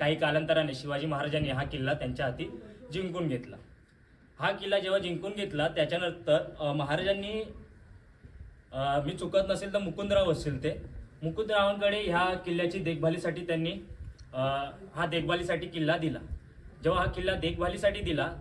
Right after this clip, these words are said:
त्यावेळी या किल्ल्यासाठी महाराजांनी दोन हजार होन त्या काली दिले होते. त्याचबरोबर ह्या किल्ल्यावर आपल्याला पाली दरवाजा, जिथं आम्ही बसलोय,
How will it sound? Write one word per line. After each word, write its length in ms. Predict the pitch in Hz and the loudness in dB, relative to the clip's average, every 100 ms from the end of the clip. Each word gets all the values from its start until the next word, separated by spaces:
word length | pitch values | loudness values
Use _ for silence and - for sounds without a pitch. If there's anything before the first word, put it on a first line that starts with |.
| - | 0
त्यावेळी 420 | 165 175 175 180 | 2 2 0 0
या 100 | 170 | -2
किल्ल्यासाठी 840 | 175 175 170 170 151 143 180 - - - 143 | -2 -2 -2 0 -2 -2 -4 -6 -14 -14 -4
महाराजांनी 420 | 143 170 196 214 | -2 0 -2 -4
दोन 280 | 156 190 190 | -2 0 2
हजार 220 | 180 196 | 4 4
होन 320 | 156 160 - | 4 0 -2
त्या 440 | - - - 175 190 | -12 -18 -4 2 2
काली 280 | 185 175 | 2 2
दिले 180 | 156 139 | 2 2
होते. 320 | 123 110 - - - - - - - - - - - - | 0 -4 -12 -18 -18 -18 -20 -20 -20 -20 -20 -20 -6 2
त्याचबरोबर 500 | 165 170 175 180 180 | 2 2 0 0 2
ह्या 160 | 165 | 2
किल्ल्यावर 360 | 170 180 180 180 | 0 -2 -2 0
आपल्याला 500 | 165 175 170 170 165 | -2 -2 0 2 0
पाली 280 | 165 147 160 | 0 0 2
दरवाजा, 340 | 165 165 147 | 2 2 0
जिथं 200 | 131 151 | -2 0
आम्ही 180 | 147 151 | 0 2
बसलोय, 440 | 143 147 165 127 | 2 2 0 -2